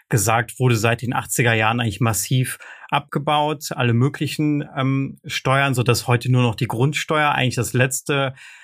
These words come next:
vermögensbezogene Steuer bleibt. Und so haben wir den komischen Fall,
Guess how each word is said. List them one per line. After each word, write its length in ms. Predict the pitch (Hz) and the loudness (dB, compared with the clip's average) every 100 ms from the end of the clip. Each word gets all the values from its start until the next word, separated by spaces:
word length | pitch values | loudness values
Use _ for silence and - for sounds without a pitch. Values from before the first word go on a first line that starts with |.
| - | -10
vermögensbezogene 960 | - 127 127 135 131 123 - 131 117 113 | 2 6 6 4 2 -4 -2 0 0 -2
Steuer 400 | - 117 139 151 | -2 0 0 -2
bleibt. 580 | 127 135 139 156 151 - - - - | -2 0 0 -4 -10 -18 -20 -20 -8
Und 180 | - 135 | 2 4
so 400 | 120 139 160 180 _ - | 4 4 2 -2 _ 0
haben 180 | 147 139 | 4 6
wir 120 | 131 | 6
den 420 | 131 123 120 - _ _ _ _ | 4 4 2 -4 _ _ _ _
komischen 500 | - 143 156 156 151 | 0 2 4 2 0
Fall, 540 | - - 143 135 165 | 0 0 2 4 0